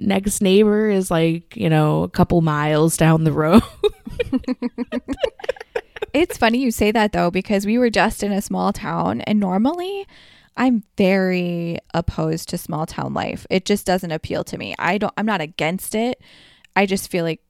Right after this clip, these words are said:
Speaker 2: that's not what I was created for. But we went <laughs> to a small town recently, and I was like, "You know, this is kinda nice." And I think it's because of this book. <laughs> Like,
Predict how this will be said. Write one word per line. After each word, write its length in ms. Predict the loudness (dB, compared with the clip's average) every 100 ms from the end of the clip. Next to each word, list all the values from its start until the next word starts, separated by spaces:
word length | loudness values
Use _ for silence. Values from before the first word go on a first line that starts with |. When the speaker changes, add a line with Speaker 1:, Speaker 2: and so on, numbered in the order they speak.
| _ _
Speaker 2:
that's 340 | -4 -4 -4
not 400 | -6 -4 -4 -6 -10 _ _
what 160 | -2
I 100 | 0
was 160 | -2 -4
created 440 | -8 -6 -4 -6
for. 320 | -6 -4 -4 -6 -12 _ _ _ _ _
But 180 | 2 4
we 160 | 4 0
went 320 | 2 2 0
<laughs> 60 | 0 2
to 340 | 4 2 -2 -6
a 80 | -4
small 280 | -4 -2 -2
town 260 | -2 -6 -2
recently, 400 | -2 -2 -2 -2
and 100 | -2
I 20 |
was 120 | -6
like, 160 | -12 -14
"You 60 |
know, 120 | -14
this 160 | -14 -10
is 140 | -12
kinda 260 | -10 -10 -8
nice." 540 | -8 -8 -10 -12 -20 -20 -20 -16 2
And 120 | 6
I 100 | 6
think 180 | 4 0
it's 160 | 0 0
because 280 | -4 2
of 100 | 2
this 200 | 6 4
book. 500 | 4 0 2 2 0
<laughs> 40 | 4
Like, 240 | 6 6